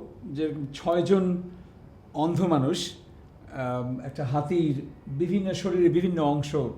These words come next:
দেখছে। খুব পুরনো একটা গল্প। আহ, তোমরা জানো যে কিনা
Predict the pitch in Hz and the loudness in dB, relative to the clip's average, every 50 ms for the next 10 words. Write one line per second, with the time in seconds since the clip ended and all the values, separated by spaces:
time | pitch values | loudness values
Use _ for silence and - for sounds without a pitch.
0 | - 110 113 127 127 - - - 113 101 98 - - - - - - - - - | -10 -8 -6 -6 -6 -6 -6 -8 -8 -8 -8 -14 -18 -20 -20 -20 -20 -20 -20 -20
1 | - - - - - - - - - - - - - 302 311 - - 294 269 277 | -20 -20 -20 -20 -20 -20 -20 -20 -20 -20 -18 -8 -6 -6 -6 -4 -4 0 2 2
2 | 269 262 226 - - 196 143 143 131 117 - - 110 98 - - - - - - | 4 4 4 2 2 0 2 2 2 2 0 -4 -10 -12 -12 -16 -20 -20 -20 -20
3 | - - - - 135 131 131 135 135 131 131 131 - - - - 170 175 175 147 | -20 -16 -12 -10 -6 -4 -2 -2 -2 -2 -4 -8 -10 -14 -12 -10 -6 -4 -2 0
4 | 165 160 165 196 202 180 214 - - - 143 117 135 160 160 160 185 180 180 180 | 0 2 2 4 4 4 2 0 -2 -6 -4 0 2 2 2 2 0 0 0 0
5 | 180 180 | 0 -2